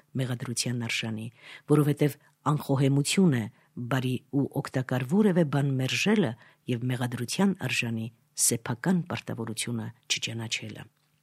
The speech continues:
Ծանր-ծանր հիվանդություններ բուժելու համար աշխարհում ոչ մի դեղ այնպես զորավոր չհամարվեց,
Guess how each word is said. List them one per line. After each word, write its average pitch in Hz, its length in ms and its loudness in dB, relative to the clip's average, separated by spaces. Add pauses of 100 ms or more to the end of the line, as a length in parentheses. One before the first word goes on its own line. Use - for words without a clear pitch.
(880)
Ծանր-ծանր 180 800 8
հիվանդություններ 135 720 2
բուժելու 127 440 -2
համար 123 420 0 (120)
աշխարհում 147 500 4
ոչ 208 300 2
մի 175 200 4
դեղ 135 320 2 (240)
այնպես 139 380 0
զորավոր 127 460 -2
չհամարվեց, 120 720 0